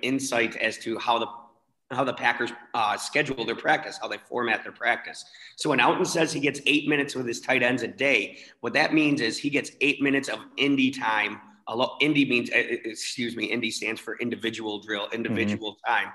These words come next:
Speaker 1: with his tight ends alone. So he gets eight minutes with them a day. So what a typical Packers practice looks like, um, and don't tell them, but I totally probably stole a practice script. Um,
Speaker 2: <laughs>
Speaker 1: what it looks like is, you know, you'll start the day off with your, with your team meeting.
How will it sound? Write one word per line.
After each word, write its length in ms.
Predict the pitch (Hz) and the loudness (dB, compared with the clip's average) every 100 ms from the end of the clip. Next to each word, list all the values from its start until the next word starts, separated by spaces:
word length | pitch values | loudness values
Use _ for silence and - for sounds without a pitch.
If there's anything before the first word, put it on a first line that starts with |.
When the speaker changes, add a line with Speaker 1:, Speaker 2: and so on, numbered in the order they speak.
| - - - - | -16 -20 -20 -2
Speaker 1:
with 180 | 127 - | -2 0
his 220 | 143 - | -2 0
tight 240 | 127 120 | 2 4
ends 260 | 117 113 113 - | 6 4 0 -2
alone. 500 | 104 101 110 98 - - - | -4 -2 0 0 -6 -18 -20
So 160 | - 110 | -10 -2
he 100 | 143 | 0
gets 180 | 143 - - | 0 -2 2
eight 200 | 151 151 | 4 4
minutes 300 | 151 139 - | 4 2 0
with 180 | 113 - | -4 0
them 280 | 104 101 101 | 0 0 -2
a 60 | 104 | -4
day. 200 | 113 101 | 0 -2
So 140 | - | -2
what 100 | 127 | -4
a 40 | 117 | -4
typical 400 | - - 151 117 | -6 -4 -2 -2
Packers 400 | - 127 123 117 | 0 0 0 -6
practice 460 | - 156 - 120 110 | 2 2 2 -6 -6
looks 200 | 107 - | -8 -4
like, 220 | 101 104 - - _ - | -2 -2 -6 -20 _ 2
um, 360 | 107 101 98 - | 4 4 0 -4
and 100 | 107 | -4
don't 220 | 123 - | -2 -4
tell 180 | - 110 | -2 -2
them, 140 | 101 | -2
but 100 | 104 | -4
I 60 | 104 | -6
totally 320 | - 107 101 | -8 -8 -8
probably 420 | 95 110 104 101 | -8 -8 -10 -10
stole 460 | 98 - 107 101 95 | -10 -10 -8 -10 -10
a 40 | |
practice 380 | 92 113 107 104 | -4 -2 -2 -6
script. 260 | - 95 92 - 208 170 | -8 -10 -10 -2 0 2
Um, 300 | - 123 123 - - | 6 6 4 -2 -12
Speaker 2:
<laughs> 160 | - | -8
Speaker 1:
what 120 | 139 139 | 0 2
it 80 | |
looks 260 | 147 190 - | 4 4 4
like 300 | 143 131 - | 4 2 2
is, 520 | 127 123 123 120 - - _ | 4 4 4 0 -4 -12 _
you 80 | 131 | 0
know, 120 | 127 | 2
you'll 140 | 135 139 - | 4 4 6
start 160 | 165 156 | 6 6
the 80 | |
day 180 | 143 143 | 6 6
off 240 | 135 135 135 | 8 6 4
with 160 | 127 | 0
your, 340 | 131 131 131 131 | 4 4 2 0
with 160 | 120 | -2
your 380 | 127 123 135 - | 2 2 2 -2
team 280 | - 151 151 | -6 0 4
meeting. 460 | 135 123 120 120 | 4 4 2 0